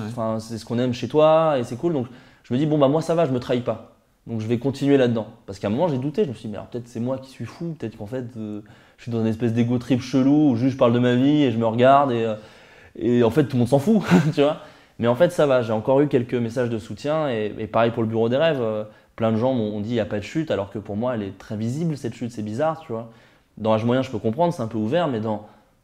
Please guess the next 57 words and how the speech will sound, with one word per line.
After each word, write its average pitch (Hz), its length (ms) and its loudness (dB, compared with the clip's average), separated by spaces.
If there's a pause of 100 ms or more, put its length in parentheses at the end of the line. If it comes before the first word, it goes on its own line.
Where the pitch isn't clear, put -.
(340)
dans - 240 -8
le 107 80 -2
Bureau 104 240 0
des 107 120 2
Rêves, 127 400 2
clairement 120 380 0
la, 104 200 0
la, 107 300 -12
la 110 120 -10
fin 135 300 -6
est, 107 100 -4
est 110 240 -8
explicite, 123 560 -6
quasiment 110 340 -2
peut-être 101 200 -4
trop, 202 220 0
même 113 180 0
au 113 180 4
montage 117 340 4
à 127 80 4
la 101 80 2
base 143 160 2
elle 127 140 2
était 104 120 -8
moins 117 180 0
explicite. 123 400 -10 (460)
Donc 113 180 -6
ouais, 151 120 6
c'est, 170 100 -6
des 123 60 -2
fois 143 160 -2
c'est 139 120 -4
bizarre, 117 340 2
mais 110 120 -2
c'est 104 300 -6
intéressant 131 500 -2
et 110 100 -4
c'est 101 140 -10
comme 104 140 -10
ça 107 120 -8
qu'on 104 140 -8
avance 123 240 -4
et - 40 -20
qu'on 107 140 -4
apprend. 156 440 -6 (340)
Moi 104 80 -6
j'apprends 101 300 0
mon 151 120 2
métier, 110 360 -4
moi 104 160 -8
je 104 100 -10
suis 101 140 -14
pas 117 120 -4
du 107 120 -6
tout 117 120 -10
réalisateur, 107 560 -2
euh, 104 100 -4